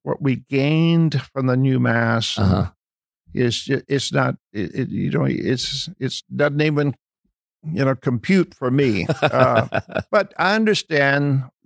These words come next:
Speaker 1: some feel that they're, you know, that they're much more comfortable with the Latin.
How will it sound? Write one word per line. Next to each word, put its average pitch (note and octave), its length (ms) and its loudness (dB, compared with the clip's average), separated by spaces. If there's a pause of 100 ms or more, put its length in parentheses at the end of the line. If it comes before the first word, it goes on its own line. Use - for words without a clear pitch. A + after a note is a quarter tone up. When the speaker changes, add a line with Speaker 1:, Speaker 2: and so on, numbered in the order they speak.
(120)
Speaker 1:
some D#3 340 2
feel C#3+ 400 0
that C3 240 -2
they're, B2 400 0 (760)
you D#3 100 -2
know, C3 140 2
that B2 220 -2
they're C3 160 2
much B2+ 380 -2
more B2 280 0
comfortable A#2 720 -2
with A#2 180 -2
the G#2+ 80 -6
Latin. G#2 560 -4